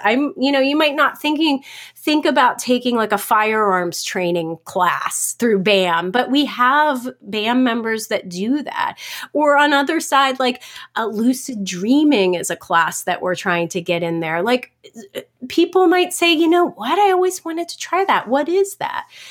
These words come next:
So yeah, a variety, because we're always growing and changing, just like bam community is. We all are as individuals as well.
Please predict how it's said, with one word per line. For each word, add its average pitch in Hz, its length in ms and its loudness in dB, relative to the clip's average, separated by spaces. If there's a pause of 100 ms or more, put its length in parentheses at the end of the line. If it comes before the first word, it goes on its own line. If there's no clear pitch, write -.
(160)
So 233 460 0
yeah, 240 580 4
a 226 80 4
variety, 277 880 0
because 196 400 -4
we're 220 140 -2
always 247 400 2
growing 233 420 2
and 220 140 2
changing, 220 680 0
just 190 220 -4
like 196 220 -2
bam 202 260 2
community 220 580 2
is. 180 280 -2
We 180 160 4
all 175 260 2
are 175 160 0
as 170 160 -4
individuals 170 800 -6
as 170 160 -8
well. - 400 -4